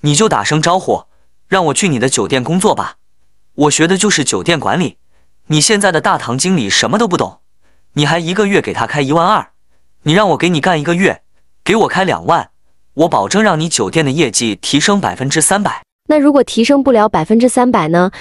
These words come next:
Speaker 2: 这些事可不是靠嘴说的，不要说百分之三百了，你既然这么有把握，那我给你半年时间，你把酒店业绩给我提升百分之五十，我就给你开两万的工资。
Speaker 1: 没问题，嫂子，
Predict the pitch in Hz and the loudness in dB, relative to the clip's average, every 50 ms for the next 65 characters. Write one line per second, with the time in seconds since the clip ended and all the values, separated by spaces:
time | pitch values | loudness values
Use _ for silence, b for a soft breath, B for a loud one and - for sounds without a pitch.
0 | B B B - - 269 285 277 262 - 262 - - 190 170 202 - 233 - - | B B B 0 2 4 4 2 2 2 0 2 0 0 0 0 0 0 0 0
1 | 285 240 214 - 160 - - - 185 185 165 160 147 - B B B B B - | 0 0 2 2 0 0 2 2 2 2 2 0 -4 -6 B B B B B 2
2 | 247 262 269 269 - 277 262 - - 170 160 - 220 233 247 233 - 247 233 240 | 2 2 2 2 2 2 2 2 0 -2 0 2 2 2 2 2 2 2 0 2
3 | 220 170 - - - - - B B B B B 196 190 - 285 277 277 277 320 | 0 -2 -4 -4 -6 -6 -8 B B B B B 0 2 4 4 2 4 2 4
4 | 285 233 202 185 190 196 175 151 160 180 196 180 - - B B B B B B | 4 4 4 4 2 2 0 0 2 2 2 2 2 -2 B B B B B B
5 | 294 285 262 220 202 226 220 190 - 247 233 208 185 196 214 - - 185 - 208 | 2 4 4 4 4 2 2 2 2 2 2 4 2 2 2 2 0 2 2 2
6 | 190 196 208 B B B B B - 254 233 277 285 285 - 220 175 190 226 233 | 2 2 0 B B B B B 0 2 2 2 2 2 2 0 2 4 4 4
7 | 254 285 285 247 208 - 208 185 151 - - 214 220 202 180 - - 208 214 262 | 4 4 4 4 2 2 2 0 2 2 2 4 4 4 2 0 0 0 2 2
8 | 262 254 226 165 156 - 202 220 247 277 247 175 - 156 - - - 156 170 180 | 0 2 0 0 0 2 2 4 4 4 4 2 0 -2 -2 0 2 2 2 2
9 | B B B B B - 196 - 233 226 220 214 220 208 175 147 - - - 269 | B B B B B 0 2 2 4 4 4 4 4 4 2 0 0 0 0 2
10 | 269 240 175 160 180 202 202 185 170 - 196 196 202 - - 180 175 151 _ _ | 2 2 2 2 2 2 2 2 2 2 2 2 2 2 2 0 0 0 _ _
11 | _ _ _ - 135 143 170 220 247 214 - 147 131 - 107 - - - 98 87 | _ _ _ -2 0 2 2 2 2 0 0 0 0 0 -2 -2 -2 -4 -4 -4
12 | - | -4